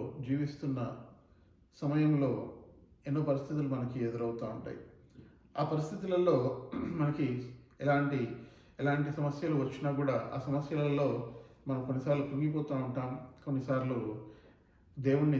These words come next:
దూరముగా ఉంచుతాము, లేకపోతే ఇంకా కొన్నిసార్లు దేవుని దగ్గరికి రావడానికి మనము ఆలోచిస్తాము, ఇంకా కొన్నిసార్లు చాలా ప్రార్థన కూడా చేస్తాం. అయితే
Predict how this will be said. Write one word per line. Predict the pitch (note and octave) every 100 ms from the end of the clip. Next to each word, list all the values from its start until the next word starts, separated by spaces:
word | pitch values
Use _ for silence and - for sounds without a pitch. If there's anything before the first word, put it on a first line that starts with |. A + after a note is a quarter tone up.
| B2
దూరముగా | C#3 C#3+ D3 C3+ A#2+ - - C#3+
ఉంచుతాము, | C3 - B2 A#2+ A#2+ C3+ - B2
లేకపోతే | A#2+ A#2+ A#2+ G#2+ - - - - _ -
ఇంకా | C#3 C#3
కొన్నిసార్లు | C3+ C3+ C#3 C#3 C3 A2+ - - - - C3+
దేవుని | C3+ C#3+
దగ్గరికి | C3+ C3 B2 A2+
రావడానికి | A#2 C3 C3 B2 A2+ G#2 A2+ - - _ -
మనము | A#2+ A2+ A2+ A#2
ఆలోచిస్తాము, | A#2+ C#3 C#3 - B2+ A2+ B2+ - - - - -
ఇంకా | D3+ F3+
కొన్నిసార్లు | F#3 D#3+ E3+ D#3 D3+
చాలా | C#3+ C#3 C#3+
ప్రార్థన | B2 B2 C#3 C3
కూడా | B2+ D3+ B2+ - -
చేస్తాం. | A#2+ - - A#2+ - - - - - _ _ -
అయితే | F3+